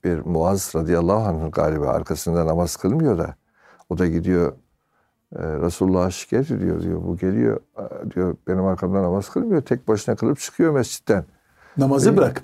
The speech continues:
Speaker 2: çıkıyor.
Speaker 1: namazı bırakıp
Speaker 2: Tabii,
Speaker 1: çıkıyor.
Speaker 2: namazı bırakıp çıkıyor.
Speaker 1: Efendimiz aleyhissalatü vesselam'a da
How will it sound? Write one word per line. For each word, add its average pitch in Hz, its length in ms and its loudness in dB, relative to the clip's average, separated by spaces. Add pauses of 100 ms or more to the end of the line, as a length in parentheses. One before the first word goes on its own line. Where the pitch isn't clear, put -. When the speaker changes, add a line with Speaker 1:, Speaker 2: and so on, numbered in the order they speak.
Speaker 2:
çıkıyor. 90 120 4
Speaker 1:
namazı 123 240 6
bırakıp 240 200 6
Speaker 2:
Tabii, 185 120 0
Speaker 1:
çıkıyor. - 360 4
Speaker 2:
namazı 123 320 2
bırakıp 170 220 2 (100)
çıkıyor. 135 600 -8
Speaker 1:
Efendimiz 113 440 2
aleyhissalatü 110 580 2
vesselam'a 117 600 2
da 196 200 2